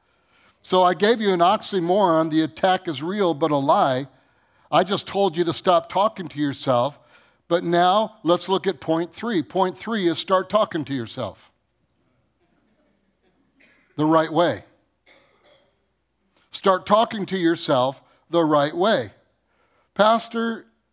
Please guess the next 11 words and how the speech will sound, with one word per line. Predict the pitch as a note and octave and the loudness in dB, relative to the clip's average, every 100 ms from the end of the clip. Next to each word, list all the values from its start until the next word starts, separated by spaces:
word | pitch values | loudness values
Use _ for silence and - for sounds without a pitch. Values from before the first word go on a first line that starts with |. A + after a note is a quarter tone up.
| _ _ - | _ _ -6
what | E3+ A3 G#3+ - | 0 2 0 -2
are | C#3 C3 | -2 -2
you | B2 F3+ F#3 F#3 - | -2 -4 -4 -6 -10
talking | E3+ E3 - D3+ | -4 -4 -4 -12
about?" | C#3 A2+ F#2+ - _ _ _ - | -10 -10 -12 -18 _ _ _ -4
Glad | B2 B2 A2 | 0 0 -2
you | C#3+ | -4
asked. | D3 G2 - | -4 -6 -12
I'll | G#2+ | -12
show | - C3+ | -10 -10
you. | G#2 | -12